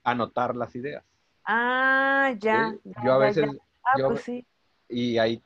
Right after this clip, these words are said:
Speaker 1: ahí en el celular vas anotando las ideas y, y, y se te quedan en tu, en tu nube y
Speaker 2: Ujú.
Speaker 1: las tienes ahí todo el tiempo y,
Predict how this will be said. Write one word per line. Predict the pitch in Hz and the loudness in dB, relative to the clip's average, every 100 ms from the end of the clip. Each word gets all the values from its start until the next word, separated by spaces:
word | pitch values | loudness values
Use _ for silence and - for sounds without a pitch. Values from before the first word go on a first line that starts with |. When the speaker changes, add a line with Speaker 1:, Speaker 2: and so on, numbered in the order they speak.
| - | -4
Speaker 1:
ahí | 117 117 127 | -2 0 -2
en | |
el | 151 143 | -4 -2
celular | 151 139 139 147 143 | -2 -2 0 0 0
vas | 123 | -4
anotando | 143 143 - 143 147 | -6 -6 -4 -4 -2
las | 147 143 | -4 -4
ideas | 160 160 151 160 170 | -4 -2 0 -2 -4
y, | 147 120 - | -8 -10 -10
y, | 107 101 - | -10 -10 -14
y | 95 | -14
se | 101 | -14
te | - | -14
quedan | - 107 117 | -8 -6 -4
en | 117 | -6
tu, | - 110 104 101 _ _ _ _ | -10 -10 -10 -12 _ _ _ _
en | 107 98 | -10 -6
tu | 120 | -6
nube | 139 151 147 160 240 - _ _ _ _ _ _ - | -2 -2 4 4 2 -6 _ _ _ _ _ _ -8
y | 135 170 190 175 | -4 -4 -4 -10
Speaker 2:
Ujú. | 170 | -8
Speaker 1:
las | 110 104 | -6 -6
tienes | - 117 123 117 | -4 -6 -6 -6
ahí | 110 117 | -6 -6
todo | 117 113 | -6 -8
el | 113 | -8
tiempo | 117 110 113 135 143 | -6 -8 -8 -6 -6
y, | 113 87 | -6 -8